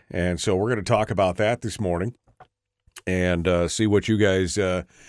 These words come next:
see what you guys have to say about it as well. Uh, I'm gonna open up the phone lines,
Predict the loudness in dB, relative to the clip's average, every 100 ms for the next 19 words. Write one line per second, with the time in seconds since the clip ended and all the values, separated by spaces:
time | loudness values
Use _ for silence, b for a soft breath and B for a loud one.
0 | B B B 0 2 2 2 2 2 2
1 | 0 0 -2 0 2 2 0 0 -2 -4
2 | -4 0 2 2 0 -4 b b b b
3 | -10 -8 -6 -6 -4 -2 0 0 2 0
4 | 2 -2 0 -2 0 0 2 2 0 0
5 | -2 -4 -6 -6 -8